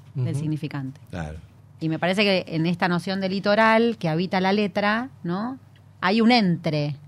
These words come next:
Speaker 1: Y me parece que eso está, está bueno para,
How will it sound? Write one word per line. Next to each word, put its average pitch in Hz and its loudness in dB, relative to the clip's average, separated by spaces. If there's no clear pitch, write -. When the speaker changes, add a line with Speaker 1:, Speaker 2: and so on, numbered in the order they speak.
Speaker 1:
Y 185 0
me 185 2
parece 233 0
que 247 4
eso 302 4
está, 185 4
está 214 0
bueno 277 6
para, 160 2